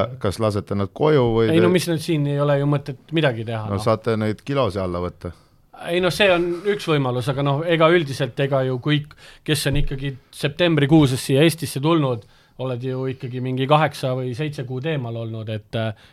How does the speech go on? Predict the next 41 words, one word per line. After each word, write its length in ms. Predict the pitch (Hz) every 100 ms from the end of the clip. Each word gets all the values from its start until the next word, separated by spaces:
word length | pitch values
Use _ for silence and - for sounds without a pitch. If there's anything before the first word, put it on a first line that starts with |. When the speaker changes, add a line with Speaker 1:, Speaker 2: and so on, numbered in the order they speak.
| -
Speaker 2:
ilmselt, 520 | 117 101 104 - -
äh, 220 | 113 110
siis 240 | 101 117
on 100 | 110
juba 160 | 110 110
mõtted, 460 | 113 120 - 104 107
äh, 540 | 104 107 110 113 117
mujal. 340 | 117 123 107 98 _ _ _ _
Et, 240 | 123 123 -
äh, 140 | 131 135
jaa, 200 | 165 135
ei 80 | 127
noh, 140 | 123
see 180 | - 135
on 180 | 135 139 139 143
reaalne, 480 | 160 143 131 135 139 _ - -
reaalne 400 | 156 156 151 147
realiteet, 560 | 151 151 147 208 165 -
võib 180 | 110 117
juhtuda 300 | - 117 123
küll 160 | 143 113
nii. 140 | 101 - - - - - -
Speaker 1:
Et 140 | -
see 200 | 107 98
paljud 320 | 92 131 127 87
on 100 | 87
kurtnud 420 | 123 135 95 80
just, 320 | 85 - -
äh, 280 | 82 82 82
ma 100 | 90
tean 200 | 101 95
varasemalt, 840 | 92 113 90 - 82 82 80 _ -
äh, 260 | 85 82 - - - - _ _ _ - 87 -
reaalselt 380 | 101 85 -
ei 80 | 92
muutunud 300 | 95 87 -
see 120 | -
aasta 220 | 95 92 92
midagi, 380 | 107 92 80 80
et 120 | -
oligi 360 | 95 95 82